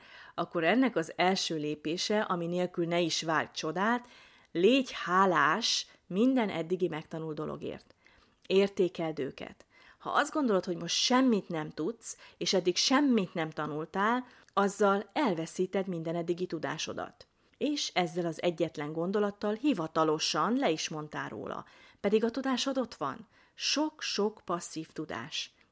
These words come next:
Egyetlen elem hiányzik, ami ezt aktívvá tenné, a használat. Nyelvhasználattal visszatér hozzád majd minden. Ezért ne nézd le soha se magadat,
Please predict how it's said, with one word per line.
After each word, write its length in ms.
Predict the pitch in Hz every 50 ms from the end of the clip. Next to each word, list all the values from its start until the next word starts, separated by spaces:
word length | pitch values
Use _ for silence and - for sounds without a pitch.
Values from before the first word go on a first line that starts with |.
| _ _
Egyetlen 500 | - 254 262 208 226 208 202 - 175 - -
elem 280 | - 196 185 175 165
hiányzik, 720 | 160 - 170 156 143 127 127 131 160 - - 208 226 226 208
ami 200 | 180 175 170 165
ezt 180 | 165 - - -
aktívvá 600 | - - - - - - 170 147 - 143 135 135
tenné, 600 | - - - 143 143 160 185 202 233 254 262 254 - - _ _ _
a 80 | - 262
használat. 800 | 254 254 233 233 - - 190 160 151 143 160 - - _ - - _ _ _ - _ _ _
Nyelvhasználattal 920 | - 311 311 277 254 - - 196 185 - - 185 180 180 180 - - 202 196
visszatér 460 | 208 220 - - - 160 - 160 156
hozzád 360 | 160 160 160 170 165 156 156
majd 160 | 160 156 151 147
minden. 380 | - 151 147 147 - - - - _ _ _ _ _ _ _ - _
Ezért 460 | - 220 294 320 311 302 254 202 -
ne 160 | - 180 175
nézd 260 | 175 175 170 165 - 160
le 120 | 160 160
soha 500 | - - - - 151 156 151 156 185 208
se 220 | - - - 240
magadat, 640 | 214 190 170 156 156 147 151 170 196 233 247 -